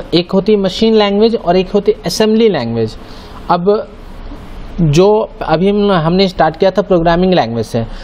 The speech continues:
तो प्रोग्रामिंग लैंग्वेज में हमने डिस्कस किया दो प्रकार के होते हैं, लो लेवल और हाई लेवल। अब लो लेवल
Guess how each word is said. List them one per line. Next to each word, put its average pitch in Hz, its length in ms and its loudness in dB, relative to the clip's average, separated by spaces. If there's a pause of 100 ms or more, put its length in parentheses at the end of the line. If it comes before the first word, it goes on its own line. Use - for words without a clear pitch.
(200)
तो 160 60 6
प्रोग्रामिंग 170 580 2
लैंग्वेज 190 340 2
में 190 140 2
हमने 180 180 0
डिस्कस 180 420 0
किया 190 240 2
दो 165 260 2
प्रकार 165 340 2
के 165 100 0
होते 160 220 2
हैं, 156 140 0 (380)
लो 156 160 4
लेवल 202 320 2 (120)
और 165 100 2
हाई 143 220 -2
लेवल। 113 340 -4 (1040)
अब 185 180 -6
लो 180 240 4
लेवल 233 500 0